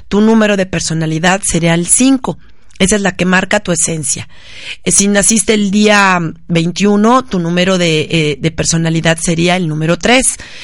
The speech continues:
Si naciste el día treinta, pues no se suma el cero, es el día tres. Si naciste el veintiséis, podría ser el ocho, que es el del que estamos platicando. ¿Sale?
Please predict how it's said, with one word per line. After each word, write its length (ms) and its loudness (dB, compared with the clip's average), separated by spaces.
Si 160 -4
naciste 460 0
el 100 0
día 220 0
treinta, 720 0
pues 120 -4
no 140 -2
se 120 -4
suma 260 -2
el 80 -2
cero, 320 2
es 100 -2
el 140 -4
día 120 -2
tres. 540 2
Si 160 -2
naciste 320 -2
el 100 0
veintiséis, 640 0
podría 320 -2
ser 180 -2
el 140 2
ocho, 400 2
que 80 -4
es 140 0
el 100 -4
del 240 -4
que 80 -4
estamos 340 -4
platicando. 640 -4
¿Sale? 440 0